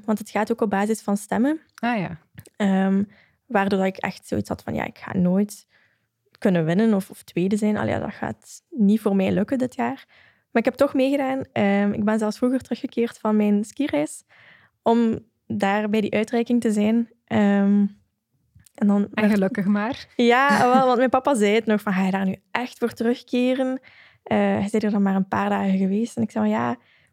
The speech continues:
Speaker 1: stel dat, en dan nog, dan zou ik al die mensen kunnen zien. Het, het netwerken is ook heel
Speaker 2: Ja.
Speaker 1: belangrijk." En dan, ja, er zijn een aantal mensen die ik niet vaak zie in het dagelijks leven,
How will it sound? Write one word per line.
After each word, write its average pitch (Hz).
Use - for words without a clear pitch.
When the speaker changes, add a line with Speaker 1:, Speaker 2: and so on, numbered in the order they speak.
Speaker 1:
stel 262
dat, 220
en 226
dan 214
nog, 220
dan 220
zou 214
ik 208
al 214
die 214
mensen 202
kunnen 233
zien. 220
Het, -
het -
netwerken 226
is 214
ook -
heel 240
Speaker 2:
Ja. 233
Speaker 1:
belangrijk." 220
En 208
dan, 208
ja, 208
er 220
zijn 196
een 214
aantal 208
mensen 196
die 208
ik -
niet 220
vaak 202
zie -
in 220
het 208
dagelijks 226
leven, 262